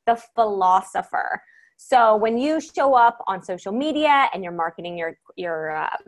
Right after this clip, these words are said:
products and services, you definitely wanna, like, turn up the volume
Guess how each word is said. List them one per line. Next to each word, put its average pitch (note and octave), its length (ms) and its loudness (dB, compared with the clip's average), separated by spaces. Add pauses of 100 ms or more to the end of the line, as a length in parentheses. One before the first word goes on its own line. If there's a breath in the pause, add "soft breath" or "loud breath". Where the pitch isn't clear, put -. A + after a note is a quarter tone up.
products E3+ 300 -4
and F3+ 100 -16
services, B3+ 540 0
you G#3 80 -6
definitely B3 400 -2
wanna, G3+ 280 -2
like, F#3 220 -2
turn G#3 320 -4
up G#3+ 160 -2
the A#3 80 -4
volume F#3+ 600 2